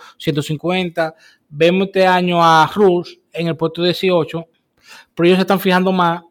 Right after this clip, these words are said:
en las cinco o seis luchas que él dio en R O H, que al trabajo que viene haciendo con los Ingobernables de México,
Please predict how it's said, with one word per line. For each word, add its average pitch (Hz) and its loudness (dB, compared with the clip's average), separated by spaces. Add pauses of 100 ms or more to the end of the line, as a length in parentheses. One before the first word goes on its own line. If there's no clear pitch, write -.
(320)
en 175 -4
las 165 0
cinco 208 -2
o - 0
seis 180 -4
luchas 180 -4
que 160 -4
él 170 -2
dio 170 0
en 156 -6
R 160 -2
O 170 4
H, 160 -4 (720)
que - -4
al 165 2
trabajo 165 0
que 175 2
viene 170 -2
haciendo 175 -4
con 165 -4
los 156 -6
Ingobernables 156 0
de 151 -4
México, 170 -6